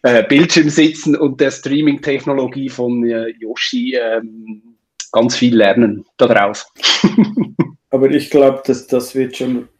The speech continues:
Speaker 2: von, von früher her wird das schon so gemacht. Also es gibt Events, die hast du eigentlich vor Ort,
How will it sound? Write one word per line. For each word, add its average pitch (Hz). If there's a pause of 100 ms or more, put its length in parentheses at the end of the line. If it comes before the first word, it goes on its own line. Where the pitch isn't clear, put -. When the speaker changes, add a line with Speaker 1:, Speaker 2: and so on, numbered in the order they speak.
(280)
Speaker 2:
von, 131
von 123
früher 160
her 135
wird 135
das 127
schon 156
so 170
gemacht. 165
Also 135
es 135
gibt 131
Events, 156
die 139
hast 127
du 131
eigentlich 123
vor 123
Ort, 139